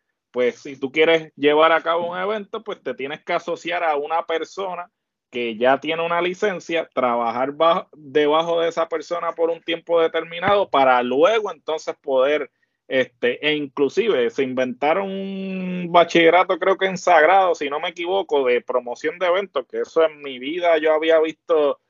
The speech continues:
tal cosa, y para justificar que la persona entonces, eh, hiciera el bachillerato ese y no, mm, ¿sabes? No es que termine el bachillerato y puede obtener la licencia de promotor, sino que tiene que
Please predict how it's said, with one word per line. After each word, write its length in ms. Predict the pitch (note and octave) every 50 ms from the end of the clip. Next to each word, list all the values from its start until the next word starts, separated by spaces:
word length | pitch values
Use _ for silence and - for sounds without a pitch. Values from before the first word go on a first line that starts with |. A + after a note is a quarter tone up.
| _ _ _ _ _ _ _ _ _ _ _ _ _
tal 260 | D3 D#3 D#3 D3 -
cosa, 420 | - G3 G3+ E3+ - A#2+ A#2 - _ _ _ _ _ _ _ _ _ _ _ _ _ _ _ _ _
y 360 | C#3+ C#3+ C#3 C3+ C3+ C3 B2
para 420 | - - D3+ C#3+ C#3 C3+ C#3 C#3 C3
justificar 880 | C3+ D#3 C#3 - - _ D3+ C#3+ - - C#3+ C3+ B2 - A3+ B3+ A3+ -
que 100 | F#3 E3
la 160 | D#3 D3 -
persona 340 | D3 C3+ B2 - D3+ D#3+ F3+
entonces, 520 | F#3+ F3+ _ G#3+ G#3+ G#3 F#3 - G3 F#3 _ _ _ _ _ _ _ _ _ _ _ _ _
eh, 420 | D3+ C#3 C3+ C3+ C3+ C3 C3 C#3 -
hiciera 440 | D3+ F#3+ C3+ - D#3 D#3 E3 F#3
el 60 | G3+ F#3
bachillerato 760 | F3+ G3+ G3 - - G#3+ G3 G3 G3+ G3 G3 - G#3+ G#3+ A3
ese 400 | G#3+ G3+ F#3 - E3 E3 - _ _
y 140 | - D3+ D3
no, 280 | D3+ E3+ A3+ A#3+ - _ _ _ _
mm, 580 | D3+ C#3 C#3 D3+ D3+ D3 C#3+ C#3+ C#3+ C3+ C3+ C#3+ _ _
¿sabes? 300 | - - D3+ D3 C#3+ C#3
No 120 | C#3 C#3+ D#3+
es 100 | - -
que 140 | - B3 A3+
termine 360 | B3 A#3 G#3+ G#3+ A3 A3+ A3+
el 60 | G#3
bachillerato 540 | G#3 G#3 G3 - G3 F#3+ F#3+ G3 G#3+ G3+ G#3+
y 40 | E3+
puede 540 | D#3 - D3+ E3 F#3+ G#3+ G#3+ G3+ F#3 E3 - _
obtener 420 | D3+ D3 - _ D#3+ D3+ D3+ D#3
la 140 | F3 F3 F3 E3+
licencia 440 | E3 D3 - E3 E3+ - F3 D#3+
de 100 | D#3+ D3+
promotor, 460 | - - D3 C3+ C3 B2 B2 - D3+ C3
sino 300 | - C3 B2+ B2 B2 -
que 160 | C3 B2+ A#2+
tiene 300 | - D3 E3 G3+ A#3 A3+
que 160 | - G#3+ G3+